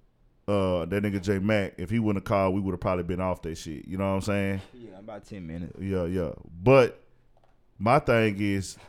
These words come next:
Speaker 1: on Everyday Struggle, they talked about Tekashi six nine for motherfucking,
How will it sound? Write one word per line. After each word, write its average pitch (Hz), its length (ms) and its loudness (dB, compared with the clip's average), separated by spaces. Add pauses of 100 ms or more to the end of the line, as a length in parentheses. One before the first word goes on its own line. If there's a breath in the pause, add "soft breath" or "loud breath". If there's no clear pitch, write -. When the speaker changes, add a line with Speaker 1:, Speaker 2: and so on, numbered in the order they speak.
(100)
Speaker 1:
on 101 220 -2
Everyday 101 360 0
Struggle, 131 440 4
they 113 160 2
talked - 360 0
about 98 500 0
Tekashi 107 460 -4
six 98 260 -4
nine 117 540 2 (540 soft breath)
for 95 120 0
motherfucking, 101 800 2